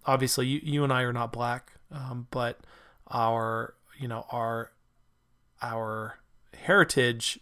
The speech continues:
uh, might have some similarities as well. So for me, you know, for listeners who, if, if you've never, you know, met me or if you've never seen me in person or whatever,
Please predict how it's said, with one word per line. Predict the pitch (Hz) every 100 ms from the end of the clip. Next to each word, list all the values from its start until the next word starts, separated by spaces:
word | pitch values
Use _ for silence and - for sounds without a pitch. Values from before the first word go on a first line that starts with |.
| -
uh, | 139 123 123
might | 120 131 135
have | 131 127 123 -
some | - 127 120 123 -
similarities | - 127 120 117 117 117 113
as | 113 -
well. | 123 120 120
So | - 123 120 120 - - -
for | - 143
me, | 147 180 165 143 139 - -
you | 143
know, | 135
for | - 135
listeners | 135 160 143 135 123
who, | 147
if, | 135 123
if | - 139
you've | 135
never, | 139 131 127 - -
you | 127
know, | 113
met | 123 127
me | 127 123
or | 117
if | 113
you've | 117
never | 113 113
seen | - 113
me | 113
in | 113
person | 131 120 120
or | 117 117
whatever, | 113 113 117